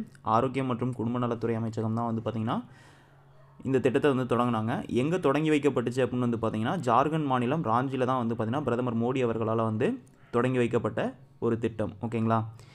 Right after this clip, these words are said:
இந்த திட்டத்தோட நோக்கம் அப்படின்னு எடுத்துட்டோம்னா, இந்த திட்டத்தோட நோக்கம் அப்படின்னு வந்து பார்த்தோன்னா, இரண்டாம் நிலை மற்றும் மூன்றாம் நிலை சிகிச்சையை வந்து பார்த்தீங்கன்னா, பொருளாதார ரீதியாக பின்தங்கிய நிலையில் இருக்கும்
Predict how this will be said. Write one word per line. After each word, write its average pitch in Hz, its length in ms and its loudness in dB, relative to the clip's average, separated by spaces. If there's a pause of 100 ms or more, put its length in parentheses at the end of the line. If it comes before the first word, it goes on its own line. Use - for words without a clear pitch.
(200)
இந்த 123 240 4
திட்டத்தோட 170 440 4 (120)
நோக்கம் 165 380 2
அப்படின்னு 131 240 -2
எடுத்துட்டோம்னா, 110 400 0 (1600)
இந்த 127 120 2
திட்டத்தோட 151 460 2
நோக்கம் 131 340 -2
அப்படின்னு 120 260 -2
வந்து 113 160 -2
பார்த்தோன்னா, 113 260 -2 (600)
இரண்டாம் 185 500 4
நிலை 175 180 2 (100)
மற்றும் 151 320 -2
மூன்றாம் 165 440 2
நிலை 135 140 2
சிகிச்சையை 123 440 0
வந்து 113 160 0
பார்த்தீங்கன்னா, 113 400 -2
பொருளாதார 160 480 2
ரீதியாக 127 440 -2
பின்தங்கிய 123 480 -4
நிலையில் 113 380 0
இருக்கும் 180 280 -4